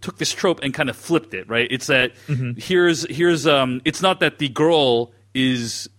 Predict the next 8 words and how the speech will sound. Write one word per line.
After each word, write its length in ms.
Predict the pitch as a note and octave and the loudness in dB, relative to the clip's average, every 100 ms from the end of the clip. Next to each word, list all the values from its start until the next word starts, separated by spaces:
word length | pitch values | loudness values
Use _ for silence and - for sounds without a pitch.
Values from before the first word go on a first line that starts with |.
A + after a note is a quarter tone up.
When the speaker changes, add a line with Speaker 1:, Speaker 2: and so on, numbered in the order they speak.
| _ | _
Speaker 1:
uh, 340 | B2 A#2 A2+ A2+ | -6 -4 -4 -6
younger 680 | A2+ D3 D#3+ C#3+ C3+ B2+ | -2 0 0 2 2 2
or 300 | B2+ B2 A#2+ | 2 2 2
more 220 | A#2+ C3+ C3+ | 2 0 2
inexperienced 760 | B2+ - C#3+ C3 B2 A#2 - - | 0 -2 -2 0 0 -4 -10 -6
or 360 | A#2+ A#2 A2+ | -2 0 -2
more 220 | A2 B2+ C3+ | -4 -2 0
naive. 540 | A#2 G3 E3 G#2 - | 0 0 -4 -10 -20